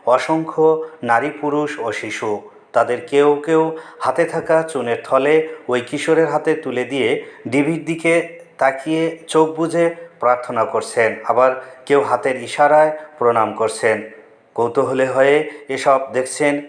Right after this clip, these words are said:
কেউ কেউ। বৃহস্পতিবার বিকেলে এমন দৃশ্য দেখা গেল দিনাজপুরের বিরামপুর পৌরসভার এক নম্বর ওয়ার্ডের দেবীপুর গ্রাম সংলগ্ন বন বিভাগের জঙ্গলে। জঙ্গলের উত্তরের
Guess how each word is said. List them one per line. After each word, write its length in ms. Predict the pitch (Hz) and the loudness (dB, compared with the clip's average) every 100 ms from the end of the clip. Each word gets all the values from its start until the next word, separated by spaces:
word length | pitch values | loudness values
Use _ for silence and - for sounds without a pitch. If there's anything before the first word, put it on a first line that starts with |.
| - | -8
কেউ 160 | 117 107 | -2 -2
কেউ। 400 | - 107 98 - - _ - | 2 0 0 -4 -18 _ -6
বৃহস্পতিবার 520 | 123 - 123 123 117 | -4 -2 -4 0 0
বিকেলে 580 | 104 123 143 143 147 147 - - | -2 -2 2 4 2 0 -8 -2
এমন 320 | 127 151 156 | 2 2 0
দৃশ্য 340 | 135 135 - | -4 -8 -6
দেখা 300 | 110 113 - | -2 0 0
গেল 380 | 135 143 147 151 | 0 2 2 2
দিনাজপুরের 540 | 120 120 - 117 113 110 | -2 -6 -6 -6 -6 -2
বিরামপুর 460 | 123 135 135 135 110 | 0 0 0 -4 -2
পৌরসভার 720 | 110 110 123 120 139 135 - - | -4 -2 0 2 2 2 -6 -4
এক 140 | 123 127 | -2 0
নম্বর 300 | 147 147 147 | 0 0 2
ওয়ার্ডের 540 | 127 113 117 127 - - - 113 | 4 4 2 0 -4 -8 -16 -2
দেবীপুর 680 | 127 139 156 160 160 156 - | 0 2 0 0 0 0 -6
গ্রাম 340 | 110 120 131 131 | 0 2 2 0
সংলগ্ন 760 | - 143 156 160 127 127 170 - - 127 | 0 2 2 2 2 0 0 -6 -6 0
বন 220 | 139 143 | 0 0
বিভাগের 760 | 156 156 143 156 156 - 110 104 | -4 -6 -2 0 0 -4 -10 -2
জঙ্গলে। 540 | 110 107 107 101 98 - - - | 0 2 0 0 -2 -8 -20 -2
জঙ্গলের 460 | 117 117 113 110 | 0 0 0 -2
উত্তরের 520 | 113 - 131 135 135 | -4 -2 2 2 2